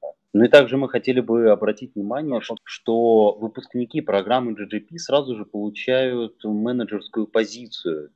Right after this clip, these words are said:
за полтора года. Это очень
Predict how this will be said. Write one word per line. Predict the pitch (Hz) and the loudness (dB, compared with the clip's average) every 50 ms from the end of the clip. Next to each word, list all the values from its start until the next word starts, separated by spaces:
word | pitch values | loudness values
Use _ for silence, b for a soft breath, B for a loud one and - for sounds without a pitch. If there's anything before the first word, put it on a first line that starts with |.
| _ | _
за | - 95 - 113 117 | -6 2 6 6 8
полтора | - - 117 107 - 104 98 101 107 | 8 8 4 4 4 2 2 2 2
года. | 107 107 110 110 107 - 87 82 - | 2 0 0 0 0 0 0 -4 -2
Это | - 104 113 - _ - 120 113 107 | 0 -2 -2 -2 _ -4 -2 0 0
очень | 101 - - 113 117 - - - 110 98 92 | -2 -2 -4 -6 -6 -6 -8 -8 -8 -8 -8